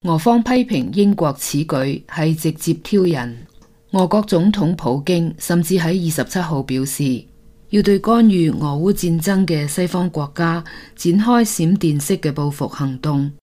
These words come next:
俄羅斯喺烏克蘭同頓巴斯地區展開嘅特別軍事行動，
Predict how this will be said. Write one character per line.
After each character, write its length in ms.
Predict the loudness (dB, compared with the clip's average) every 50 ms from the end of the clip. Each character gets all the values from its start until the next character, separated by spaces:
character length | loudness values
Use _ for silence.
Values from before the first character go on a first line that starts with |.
| _ _ _ _ _ _ _ _ _ -6
俄 120 | -2 0 0
羅 140 | 0 0
斯 140 | 0 2 4
喺 380 | 4 4 4 2 -2 -2 -2 -2
烏 100 | -2 -2
克 140 | -2 -2 -2
蘭 260 | -2 -4 -4 -6 -6
同 240 | -6 -4 -4 -4 -4
頓 240 | -4 -2 -2 -2 -2
巴 220 | -2 -2 -2 -2 -4
斯 220 | -2 -2 -4 -2
地 200 | -2 -2 -4 -4
區 220 | -2 0 0 0
展 180 | 0 -2 -2 -2
開 260 | -2 0 0 -2 -2 -2
嘅 200 | -2 -4 -4 -6 -8 -14 -20 -20 -20 -6 -2
特 180 | -2 -2 -2 0 0
別 160 | -2 -2 -2
軍 240 | 0 2 4 4 4
事 140 | 2 0 -4
行 220 | -4 -6 -6 -6 -6
動， 280 | -4 -4 -4 -4 -6